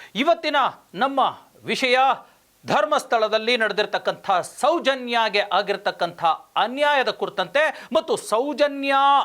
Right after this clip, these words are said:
ಇಶ್ಯೂವನ್ನೇ ಇಟ್ಟುಕೊಂಡು ಯಾರೆಲ್ಲ ಹೇಗೆ ಹೇಗೆ ತಮ್ಮ ಬಣಗಳನ್ನ ಬದಲಾಯಿಸಿಕೊಂಡ್ರು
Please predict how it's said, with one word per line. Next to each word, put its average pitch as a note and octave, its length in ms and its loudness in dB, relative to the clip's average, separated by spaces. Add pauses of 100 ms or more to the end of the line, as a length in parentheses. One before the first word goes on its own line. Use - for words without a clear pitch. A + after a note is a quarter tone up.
(100)
ಇಶ್ಯೂವನ್ನೇ A#3+ 640 0
ಇಟ್ಟುಕೊಂಡು G3 800 -2 (180)
ಯಾರೆಲ್ಲ C4+ 540 2 (180)
ಹೇಗೆ G#3+ 460 0
ಹೇಗೆ A3 340 2
ತಮ್ಮ F3+ 300 -2
ಬಣಗಳನ್ನ G#3+ 640 0 (200)
ಬದಲಾಯಿಸಿಕೊಂಡ್ರು A#3+ 1000 0